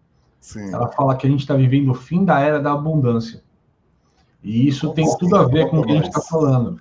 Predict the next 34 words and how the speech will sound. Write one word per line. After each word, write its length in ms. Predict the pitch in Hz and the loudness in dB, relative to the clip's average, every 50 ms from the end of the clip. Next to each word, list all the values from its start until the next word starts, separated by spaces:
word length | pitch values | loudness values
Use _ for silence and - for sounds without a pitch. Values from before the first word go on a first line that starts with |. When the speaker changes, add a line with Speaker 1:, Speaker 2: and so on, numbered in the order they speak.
| _ | _
Speaker 2:
Falta 440 | _ - - 160 175 190 175 - 175 | _ -4 0 0 2 2 2 0 -2
consumidor, 840 | - - 160 147 - - 156 143 135 127 131 135 147 165 214 240 - - _ _ _ _ _ _ - | -2 0 -2 -2 0 2 2 4 4 4 6 6 6 6 4 2 -4 -10 _ _ _ _ _ _ -6
então 120 | - 120 | -2 2
a 40 | 131 | 2
gente 80 | 131 - | 2 2
Speaker 1:
Sim. 160 | 143 127 127 | 0 -2 -2
Speaker 2:
tem 0 | |
que 180 | 135 - - - | -4 -6 -6 -4
falar. 360 | 127 123 127 147 180 190 - _ _ _ _ _ _ _ _ | -4 -2 0 0 -2 -4 -8 _ _ _ _ _ _ _ _
Falta 320 | _ - 170 175 170 185 185 | _ -2 -2 0 0 0 0
colaborador, 840 | - 170 165 156 151 147 139 139 139 143 156 175 196 226 233 226 - - - _ _ _ _ _ _ _ _ _ _ _ _ | 2 4 4 4 4 4 4 4 4 4 4 4 2 2 0 -4 -6 -10 -16 _ _ _ _ _ _ _ _ _ _ _ _
falta 640 | _ - - 156 156 160 156 - 160 151 139 135 127 | _ 0 2 2 2 2 2 2 4 4 4 4 0
fornecedor, 800 | - 147 151 147 147 135 131 139 123 123 139 156 170 190 202 190 | 0 0 0 0 0 0 0 0 2 2 4 4 4 4 2 0
falta 260 | - 190 180 - 147 | -2 -4 -4 -2 -4
produto, 720 | 131 131 135 131 135 147 160 190 190 170 - 180 175 180 175 | -2 0 0 2 2 2 2 2 0 -2 -2 -2 0 0 0
né? 240 | 156 147 147 147 | 0 0 0 -2
Então, 180 | 143 135 139 147 | -2 -2 -2 -2
assim, 280 | 135 131 - 143 139 127 | -4 -4 -4 -2 -2 -2
a 240 | 123 - 123 135 | -2 0 0 0
gente 280 | 135 143 165 175 170 - | 2 2 2 2 0 0
tá 120 | - 165 | -2 -2
numa 220 | 175 180 170 160 156 | 0 2 2 2 4
época 560 | 156 151 151 147 135 - - - 135 123 120 | 4 2 2 0 -2 -6 -10 -6 -4 -4 -4
que 120 | - - | -4 -4
ela 140 | 135 131 127 | -2 -2 -2
fala 260 | 127 - 131 127 127 | 0 0 -2 0 -2
que 80 | 127 - | -2 -6
são 140 | - 139 139 | -6 -4 -4
os 80 | 131 | -4
três 320 | - - 139 143 135 135 - | -4 -2 -2 -2 -2 -4 -8
Cs, 240 | - 107 101 95 90 | -10 -10 -10 -10 -10
né? 240 | 98 107 120 131 - _ _ _ _ _ _ _ _ _ _ _ | -10 -10 -10 -10 -12 _ _ _ _ _ _ _ _ _ _ _
Que 120 | - 131 | -8 -8
foi 580 | 127 - - 156 160 165 156 151 135 - - | -6 -2 2 4 4 4 4 2 2 0 -4